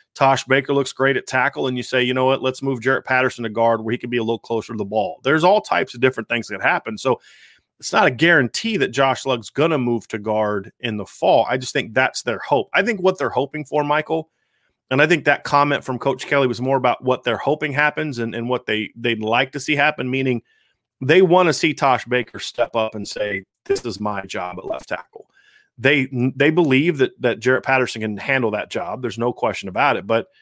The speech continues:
if you have a six four guy with above average arm length who's a really good athlete, or a six eight guy with great arm length who's a really good athlete, you're gonna want the six eight guy with really good arm length,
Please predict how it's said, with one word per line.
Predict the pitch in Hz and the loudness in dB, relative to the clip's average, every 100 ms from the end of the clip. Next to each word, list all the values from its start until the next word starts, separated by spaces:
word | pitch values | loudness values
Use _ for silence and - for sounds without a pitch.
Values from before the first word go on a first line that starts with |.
| _ _ _ _ - | _ _ _ _ 0
if | 139 131 | 2 2
you | 139 143 | 2 2
have | 139 151 135 | 4 4 4
a | 120 | 2
six | - 185 | 0 -2
four | - 165 160 | 0 2 4
guy | 147 147 | 4 4
with | 151 131 113 | 2 0 -2
above | 104 139 147 | 0 2 4
average | 139 131 | 2 0
arm | 127 131 135 | -2 -2 -2
length | 135 135 131 - _ _ _ _ _ _ _ _ - | -2 -2 -4 -12 _ _ _ _ _ _ _ _ -4
who's | 120 | -2
a | 107 | 2
really | 123 143 | 2 4
good | 123 | 2
athlete, | 127 131 127 135 139 135 | 2 0 0 -2 -2 -2
or | 117 101 | -4 -4
a | 92 | -6
six | - 170 - | -2 -2 0
eight | 143 147 | 0 2
guy | 143 147 151 | 2 4 4
with | 107 101 | 0 -6
great | 98 104 123 151 147 | -10 0 2 2 4
arm | 139 151 | 2 2
length | 151 156 156 - | 0 0 -2 -8
who's | 135 | -4
a | 131 | -2
really | 143 147 | 0 0
good | 143 | 2
athlete, | 151 147 156 151 | 2 0 -2 -2
you're | - 139 | -2 0
gonna | 151 | 2
want | 139 139 - | 4 2 0
the | 127 | -4
six | - 139 - | -4 -2 0
eight | 135 | 0
guy | 131 127 | 2 2
with | 113 | 2
really | 120 127 | 0 0
good | 120 113 | 0 0
arm | 113 113 | 0 -2
length, | 104 | -6